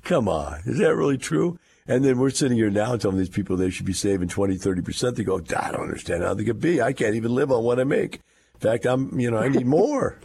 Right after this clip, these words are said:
<laughs> you know? So who knows? Who knows? It just keeps changing. Uh, you got this down. You, you figured it all out. It's working well.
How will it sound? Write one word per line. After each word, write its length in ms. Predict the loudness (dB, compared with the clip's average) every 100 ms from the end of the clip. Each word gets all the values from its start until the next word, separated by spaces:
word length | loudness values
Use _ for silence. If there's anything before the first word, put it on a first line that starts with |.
| -20
<laughs> 140 | -8
you 120 | -6
know? 140 | -4 -8 -14 -20
So 340 | -2 -2 -2 -8 _ -20 -20 -20 -20 -20 -20 -2
who 160 | 2
knows? 460 | 4 2 2 -2 -10 -20 -20 _ -10
Who 100 | -6
knows? 320 | -2 0 0
It 100 | -2
just 220 | -4 -6 -4
keeps 220 | -6 -4
changing. 460 | -4 -4 -4 -8 -12 _ _ -20 -12 -2
Uh, 320 | 2 2 2
you 120 | 0
got 260 | 2 2 2
this 220 | -2 0
down. 580 | 0 2 2 2 0 -6 -12 -20 -12
You, 160 | -6 -4
you 260 | -2 -4
figured 420 | -2 -2 0 2
it 100 | 2 2
all 260 | 2 2
out. 420 | 2 2 0 -2 -6
It's 220 | -12 -4
working 420 | -2 0 0 0
well. 540 | 2 4 4 2 0